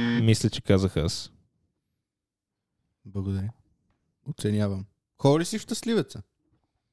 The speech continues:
Speaker 2: <laughs> Така ли вече си говори? <laughs> Може да отивам в Щастливеца.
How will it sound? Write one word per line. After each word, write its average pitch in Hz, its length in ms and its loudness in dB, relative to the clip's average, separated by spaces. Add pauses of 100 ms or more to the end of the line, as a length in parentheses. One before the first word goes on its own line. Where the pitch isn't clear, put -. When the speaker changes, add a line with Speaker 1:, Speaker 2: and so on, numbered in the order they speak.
(1900)
Speaker 2:
<laughs> 120 1400 2
Така 147 280 0
ли 147 60 4
вече 165 280 0
си - 180 -6
говори? 127 380 2 (760)
<laughs> - 800 -10
Може 131 200 4
да 127 60 2
отивам 784 240 2
в 1077 80 4
Щастливеца. 113 500 -2